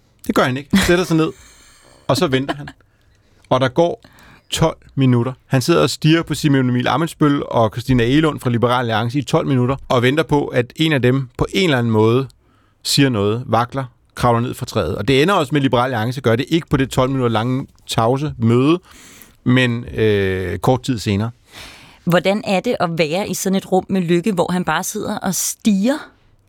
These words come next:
Speaker 1: Altså, der er jo en grund til, at Lykke er lykkedes med igennem så mange år at blive i toppolitik og komme tilbage i toppolitik.
Speaker 2: <laughs>
Speaker 1: Og det er, fordi han kan magtspil. Og det der, det handler jo om, altså, øh,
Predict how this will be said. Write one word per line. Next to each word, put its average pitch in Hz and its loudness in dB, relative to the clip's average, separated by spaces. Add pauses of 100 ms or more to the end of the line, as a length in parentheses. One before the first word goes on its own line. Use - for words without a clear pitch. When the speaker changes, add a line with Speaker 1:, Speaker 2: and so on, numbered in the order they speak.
(160)
Speaker 1:
Altså, 107 2
der 92 0
er 113 4
jo 113 4
en 113 2
grund 143 0
til, 131 2
at 127 0
Lykke 117 2
er 113 -2
lykkedes 123 2
med 113 4
igennem 123 0
så 123 0
mange 107 2
år 107 0
at 104 -4
blive 110 0
i - 0
toppolitik 113 -2
og - -2
komme 107 0
tilbage 98 0
i 104 0 (100)
toppolitik. 104 0 (200)
Speaker 2:
<laughs> - -20
Speaker 1:
Og 104 2
det 127 4
er, 123 0
fordi 123 -2
han 101 0
kan 117 -2 (100)
magtspil. 98 -4 (260)
Og 98 -6
det 113 2
der, 120 2
det 98 0
handler 104 2
jo 98 2
om, 87 -4
altså, 98 -2 (260)
øh, - -10